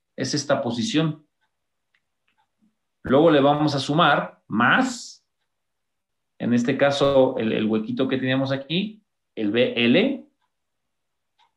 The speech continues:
por el cofactor L L K. Luego, ¿qué le vamos a sumar?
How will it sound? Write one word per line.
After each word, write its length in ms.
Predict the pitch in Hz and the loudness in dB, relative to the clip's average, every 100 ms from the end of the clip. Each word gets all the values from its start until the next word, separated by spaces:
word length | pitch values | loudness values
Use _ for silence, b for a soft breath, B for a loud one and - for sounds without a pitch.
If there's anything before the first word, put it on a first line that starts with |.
| _ _ _ _ _ _ _ _ _ _ _ _ _ _ _ _ | _ _ _ _ _ _ _ _ _ _ _ _ _ _ _ _
por 160 | 120 117 | -2 -2
el 100 | 110 | 0
cofactor 760 | 117 117 120 175 185 - - _ _ _ _ _ _ _ _ - | 0 0 2 2 2 0 -10 _ _ _ _ _ _ _ _ -4
L 440 | 123 135 147 147 | 0 4 2 2
L 220 | 120 120 120 | 0 0 0
K. 400 | 165 165 - _ _ _ _ _ _ _ _ _ _ _ _ _ | 0 -2 -6 _ _ _ _ _ _ _ _ _ _ _ _ _
Luego, 220 | - 135 135 | 0 2 2
¿qué 100 | 143 | 2
le 80 | |
vamos 340 | 139 143 143 135 | 4 2 0 -4
a 40 | |
sumar? 540 | 131 131 147 170 - | -4 0 2 0 -4